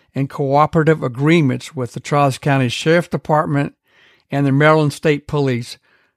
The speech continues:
providing support, training, and resources, all to the benefit of public safety in La Plata and in Charles County. So I just want, <clears throat> wanted to provide,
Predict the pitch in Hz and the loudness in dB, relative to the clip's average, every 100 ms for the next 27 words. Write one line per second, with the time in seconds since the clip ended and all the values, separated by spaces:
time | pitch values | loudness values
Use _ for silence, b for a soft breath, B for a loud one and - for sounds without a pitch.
0 | _ _ - 143 143 139 123 - 139 - | _ _ -4 0 2 2 0 -6 -10 0
1 | 175 180 175 _ _ _ _ _ - 170 | 4 4 2 _ _ _ _ _ -2 2
2 | 160 151 147 160 170 170 170 151 139 120 | 2 2 0 -2 0 2 2 2 2 0
3 | - 120 120 - - 147 156 - 143 131 | -4 -8 -10 -10 -4 0 0 0 0 2
4 | 147 143 139 143 123 117 - 147 135 - | 2 2 2 0 -2 -2 -2 0 -2 -8
5 | - 143 139 - 123 123 _ _ _ _ | -2 0 0 -2 -6 -6 _ _ _ _
6 | _ - 156 165 156 - 156 139 127 127 | _ -6 -2 0 0 0 2 2 2 -2
7 | - - 143 139 127 151 127 120 - 127 | -4 -4 0 0 0 -2 -2 -2 -4 -6
8 | 110 - _ _ _ _ _ _ - 139 | -6 -10 _ _ _ _ _ _ -2 0
9 | 151 170 - 190 160 160 160 135 131 156 | 2 0 0 -2 0 4 4 4 2 2
10 | 143 123 139 139 143 127 | 2 2 4 6 6 2